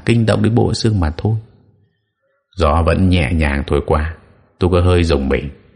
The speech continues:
cảm giác như có một làn gió lạnh đi qua. Gió thổi nhẹ vào cánh cửa làm tôi thực sự không dám nhìn vào trong. Cuối cùng thì tiếng cánh cửa cũng tan biến và cũng chẳng có thêm động tĩnh gì. Tôi mở to mắt từ từ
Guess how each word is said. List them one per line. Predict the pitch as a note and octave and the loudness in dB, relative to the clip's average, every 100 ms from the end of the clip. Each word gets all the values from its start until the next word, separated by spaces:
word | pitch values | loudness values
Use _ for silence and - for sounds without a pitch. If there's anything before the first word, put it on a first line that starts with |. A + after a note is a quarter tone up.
| - | -6
cảm | D2 C#2 C#2+ | -4 -4 -4
giác | G2 | -2
như | A2 G#2+ | 0 0
có | A2+ | 0
một | G2 C#2+ | 0 0
làn | C2+ C2+ C2+ | -2 -4 -6
gió | C#2 E2+ G#2+ | -2 0 0
lạnh | G#2 - | 0 0
đi | G#2+ - | -2 0
qua. | G#2+ G#2+ A2 - - _ _ _ _ | 0 0 -2 -12 -20 _ _ _ _
Gió | G2+ C3+ | 0 2
thổi | A2 D2 | 2 0
nhẹ | D2 D#2+ | 0 0
vào | D#2+ D#2+ | 0 0
cánh | F2+ C#3+ | 0 0
cửa | - E2 C2 | 0 0 0
làm | C2+ C#2 | 0 -2
tôi | C#2 G#2+ | 0 0
thực | F#2+ | 0
sự | - F#2+ F2+ | 0 -2 0
không | - B2+ A#2 | 0 0 0
dám | G#2+ C#3 | 0 2
nhìn | B2 D2+ | 0 0
vào | C#2 | 0
trong. | - A2 A2 - - _ _ _ _ _ _ _ _ _ - | -2 -4 -4 -8 -20 _ _ _ _ _ _ _ _ _ -4
Cuối | D#2 D#2+ - | 0 0 0
cùng | D#2 D2 | -2 -2
thì | - | 0
tiếng | D2 F2 | 0 2
cánh | E2+ F2 F#2 | 2 2 0
cửa | - D#2 C#2 - | 0 0 0 0
cũng | F2 G2 | -2 0
tan | F2 F2+ F2 | 0 2 2
biến | E2+ G2 B2 - - | 2 0 -2 -10 -10
và | - D2+ D2 | -4 -2 0
cũng | E2+ G2+ | 0 0
chẳng | G#2 D2+ | 0 0
có | D2 - | -2 0
thêm | G2+ | 2
động | G2 - | 2 0
tĩnh | - G2+ | -2 0
gì. | F#2 D2 C2 - _ _ _ _ - | 0 0 -4 -12 _ _ _ _ 0
Tôi | G2+ G#2 | 4 4
mở | E2+ D2 C#2+ D2+ | 4 2 0 2
to | G2 G#2 | 2 4
mắt | A#2 C3+ - | 2 0 0
từ | D2 | -2
từ | C#2+ C#2+ C#2 C2 | 0 0 0 -2